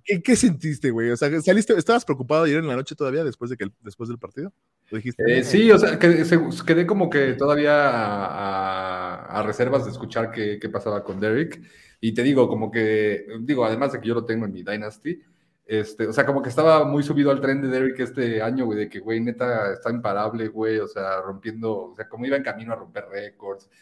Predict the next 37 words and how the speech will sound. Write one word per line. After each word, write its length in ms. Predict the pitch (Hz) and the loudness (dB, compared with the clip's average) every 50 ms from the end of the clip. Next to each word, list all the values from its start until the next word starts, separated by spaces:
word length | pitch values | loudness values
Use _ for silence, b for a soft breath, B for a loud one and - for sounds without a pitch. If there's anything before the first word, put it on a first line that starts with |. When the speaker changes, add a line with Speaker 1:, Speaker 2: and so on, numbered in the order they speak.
| b b b b | b b b b
Speaker 2:
estaba 300 | 87 - 110 104 101 98 | -12 -8 -6 -4 -4 -4
padre 220 | - 101 98 95 | -4 -4 -6 -6
como 220 | - - 87 87 87 | -8 -12 -16 -16 -12
la, 280 | 85 87 85 85 85 | -8 -6 -4 -4 -4
el 160 | 80 87 90 - | -6 -8 -12 -10
cambio 260 | - 95 95 98 92 | -8 -8 -8 -8 -12
con 220 | 90 92 87 87 87 | -14 -16 -16 -12 -10
la 80 | 87 | -10
nueva 760 | 87 90 92 95 95 92 90 87 87 85 82 78 69 - - _ _ _ _ _ | -10 -8 -6 -6 -4 -4 -2 -2 -2 -4 -6 -8 -12 -18 -20 _ _ _ _ _
estructura 560 | - 107 - - 104 95 - - 113 107 101 | -14 -14 -14 -14 -16 -18 -8 -2 0 0 2
de 80 | 98 98 | 2 0
la 80 | 95 | -2
N 120 | 95 98 95 | -4 -6 -6
F 160 | - - 98 | -6 -6 -6
L 120 | 98 98 | -6 -6
con 140 | - 92 90 | -8 -10 -10
más 140 | 92 92 - | -10 -10 -8
partidos, 520 | - 90 87 85 - 107 113 117 113 110 | -8 -8 -8 -8 -6 -4 -4 -4 -2 -4
y, 60 | 123 | -4
o 40 | 120 | -2
sea, 180 | 120 147 156 156 | 0 2 2 2
güey, 240 | 165 185 208 226 226 | 4 4 4 4 2
estaba 280 | 214 220 247 254 254 | 2 2 2 2 2
todo 200 | 254 262 254 254 | 2 2 0 0
chido 340 | 247 254 269 254 247 247 247 | 0 2 2 2 4 2 2
para 240 | - 156 147 139 143 | 2 2 0 0 0
que 180 | 143 139 139 139 139 B B B B | 0 0 0 -2 -4 B B B B
Derrick 300 | - 165 175 180 175 175 175 | 8 10 10 10 10 8 8
Henry 220 | 170 170 165 175 | 6 6 6 4
como, 200 | 165 139 - B B B B | 2 0 -2 B B B B
güey, 100 | 180 190 | 4 6
también 220 | 208 208 220 247 | 6 8 6 6
estaba 240 | 277 - 254 254 269 | 6 6 6 4 4
jugando, 320 | 269 240 143 151 165 190 208 | 4 2 2 2 2 2 2
la 140 | 175 135 | 2 2
neta, 520 | 123 131 135 - 185 220 277 - - - - _ _ _ _ | 0 0 0 2 2 0 0 -2 -6 -12 -20 _ _ _ _
para 520 | - 127 123 117 113 110 - - - - | 2 4 4 4 2 0 -2 -6 -12 -20